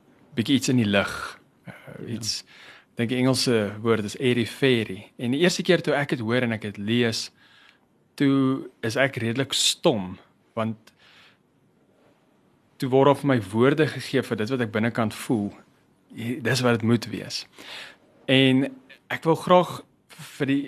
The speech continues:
Speaker 1: vir die mense wat nou luister, as Prof dalk net bietjie vir ons kan vertel, daai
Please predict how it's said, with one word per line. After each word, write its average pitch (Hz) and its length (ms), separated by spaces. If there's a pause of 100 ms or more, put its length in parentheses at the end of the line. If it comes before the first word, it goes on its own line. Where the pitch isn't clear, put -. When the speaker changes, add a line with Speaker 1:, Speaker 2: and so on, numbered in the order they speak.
(120)
Speaker 1:
vir 123 140
die 120 40
mense 120 240
wat 160 160
nou 131 160
luister, 107 560 (1040)
as - 160
Prof 156 220
dalk 135 240
net 151 80
bietjie 123 340
vir - 420
ons - 100
kan 120 100
vertel, 127 300
daai 110 100